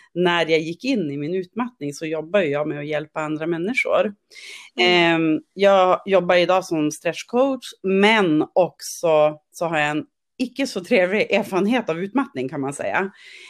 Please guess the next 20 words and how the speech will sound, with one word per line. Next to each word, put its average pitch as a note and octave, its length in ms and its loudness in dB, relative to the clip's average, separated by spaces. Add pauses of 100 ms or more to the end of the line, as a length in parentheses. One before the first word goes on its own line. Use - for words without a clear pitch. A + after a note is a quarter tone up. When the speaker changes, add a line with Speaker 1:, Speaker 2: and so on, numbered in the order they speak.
(120)
Speaker 1:
Eh, E3+ 280 2
jag F#3 160 4
har F#3+ 100 0
verkligen F3 420 2
gått E3+ 200 -4
igenom D3+ 840 -2
utmattningens D#3 1000 -6
alla E3+ 480 0
o-, - 400 -10
olika E3 640 -2 (120)
faser E3+ 480 2
och E3+ 260 -2
svårigheter, D#3 1080 0 (280)
men E3 300 2
även E3+ 360 2
faktiskt - 580 -6
kommit F#3+ 360 -2
ur F3 260 0
det D3+ 260 0 (160)
och E3+ 200 -4